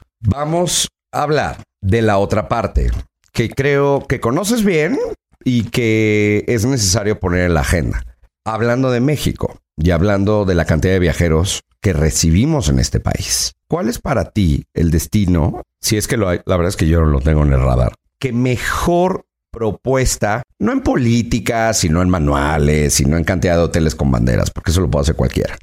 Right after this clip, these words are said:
sino en donde mejor recibido te has sentido por la comunidad local,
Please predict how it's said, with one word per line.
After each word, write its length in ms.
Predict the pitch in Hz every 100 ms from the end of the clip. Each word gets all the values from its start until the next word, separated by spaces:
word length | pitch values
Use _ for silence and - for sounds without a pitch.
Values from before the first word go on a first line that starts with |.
| -
sino 320 | - 110 113
en 80 | 113
donde 240 | 113 110
mejor 720 | 110 117 117 117 - 139 135
recibido 720 | 127 131 - 104 101 98 90
te 120 | -
has 100 | 90 85
sentido 800 | 95 80 - 104 98 80 73 - _ _
por 260 | 92 90 87
la 180 | 87
comunidad 400 | - 80 90 90
local, 400 | 92 85 80 78